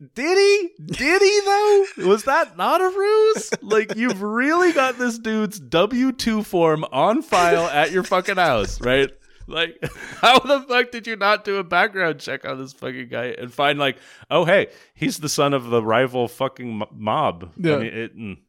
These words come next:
Speaker 1: Was he a gardener? I still, I
Speaker 2: I,
Speaker 1: mean,
Speaker 2: uh, it's, uh, who knows?
Speaker 1: How? Why? Why would he just be a gardener in Sicily?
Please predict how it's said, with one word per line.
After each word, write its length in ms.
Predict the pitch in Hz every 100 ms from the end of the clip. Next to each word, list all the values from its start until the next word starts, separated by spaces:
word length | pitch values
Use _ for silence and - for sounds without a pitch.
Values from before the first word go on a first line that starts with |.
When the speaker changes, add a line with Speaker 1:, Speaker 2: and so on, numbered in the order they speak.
| _ _ _ _ _ _ _ _ _ _ _ _ _ _
Speaker 1:
Was 260 | 165 214
he 100 | 370
a 80 | 381
gardener? 460 | 269 240 277 320 330
I 80 | 226
still, 220 | - 233
I 140 | 190 180
Speaker 2:
I, 100 | 151
Speaker 1:
mean, 200 | 147 135
Speaker 2:
uh, 160 | 120 - _ _ _
it's, 200 | 170 165 175
uh, 240 | 170 147 139
who 140 | 151
knows? 360 | 156 135 131 127
Speaker 1:
How? 680 | - 285 359 233 110 95 101
Why? 720 | 117 156 277 330 151 98 92 98 _ _
Why 300 | 113 127 220
would 140 | 285 285
he 120 | 254
just 220 | 226 226
be 120 | 226
a 40 | 196
gardener 480 | 185 202 202 165 135
in 140 | 135
Sicily? 600 | - 147 - 92 76 -